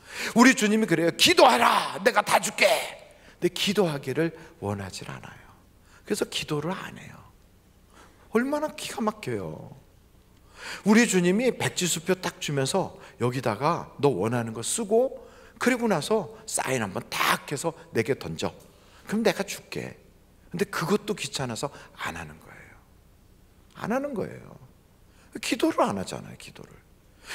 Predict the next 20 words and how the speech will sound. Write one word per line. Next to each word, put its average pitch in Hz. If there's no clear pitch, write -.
교회 208
다니는 247
사람들한테 175
물어보십시오. 123
백 160
명 220
중에 170
기도하는 156
사람이 151
아주 196
소수예요. -
기도를 190
언제 175
하나 160
보면 151
밥 165
먹을 202
때는 117
기도를 113
해요. 156